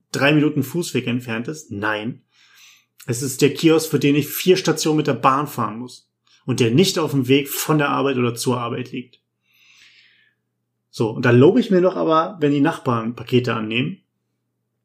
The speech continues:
Jetzt muss ich allerdings auch sagen, ich, bei anderen Leuten ist es extremer. Ich hatte jetzt in drei Wochen, glaub ich, drei oder vier Pakete, die ich abgeholt habe bei meinen direkten Nachbarn.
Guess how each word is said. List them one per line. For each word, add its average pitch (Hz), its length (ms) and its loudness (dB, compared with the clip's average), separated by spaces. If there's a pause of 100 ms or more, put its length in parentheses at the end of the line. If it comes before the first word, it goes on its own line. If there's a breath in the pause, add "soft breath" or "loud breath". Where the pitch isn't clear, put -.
(720)
Jetzt - 180 -2
muss 170 160 4
ich 165 140 0
allerdings 139 380 0
auch 120 120 -4
sagen, 120 560 -2 (1800)
ich, - 340 -6 (260)
bei 131 160 0
anderen 160 180 4
Leuten 156 200 4
ist 151 160 2
es 127 100 -4
extremer. 117 640 -2
Ich - 160 -6
hatte 151 160 -2
jetzt 143 380 0
in 143 420 0 (920)
drei 143 280 0
Wochen, 226 320 -2 (520)
glaub 143 180 4
ich, 147 120 -2
drei 156 320 2
oder 175 120 0
vier 180 220 0
Pakete, 185 440 0
die 175 200 -4
ich - 180 -12
abgeholt 175 420 -4
habe 185 200 -4
bei 139 120 0
meinen 139 180 2
direkten 143 320 -4
Nachbarn. 185 420 -6